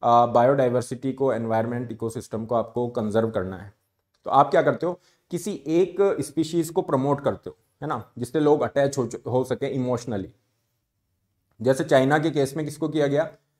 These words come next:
जो जायंट पैंडा है, है ना, आपने देखा होगा पैंडा का बहुत हर जगह पे फोटो आती है, ऐड होता है। इंडिया के अंदर टाइगर को बहुत फोकस किया जाता है। कहीं पे भी अगर, अ,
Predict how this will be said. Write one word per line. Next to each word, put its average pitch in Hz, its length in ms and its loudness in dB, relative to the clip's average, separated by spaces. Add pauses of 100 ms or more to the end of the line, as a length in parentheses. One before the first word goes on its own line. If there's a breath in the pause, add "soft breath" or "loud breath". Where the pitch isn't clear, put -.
(120)
जो 143 100 2
जायंट 143 420 4
पैंडा 117 320 2
है, 104 100 -2 (380)
है 143 40 -10
ना, 147 80 -2
आपने 131 180 -2
देखा 127 200 0
होगा 123 140 2
पैंडा 113 340 -4
का 117 100 -2
बहुत 113 340 -2
हर 107 140 -6
जगह 104 220 -6
पे 110 160 -6
फोटो 104 320 -6
आती 101 260 -6
है, 98 100 -6
ऐड 98 160 -8
होता 95 240 -12
है। 95 140 -14 (400)
इंडिया 135 240 4
के 147 80 0
अंदर 143 220 2
टाइगर 127 360 2
को 139 100 -2
बहुत 123 240 -2
फोकस 117 360 -4
किया 113 160 0
जाता 107 220 -4
है। 113 100 -6
कहीं 143 180 -2
पे 170 120 -4
भी 165 80 0
अगर, 160 200 0
अ, 131 500 0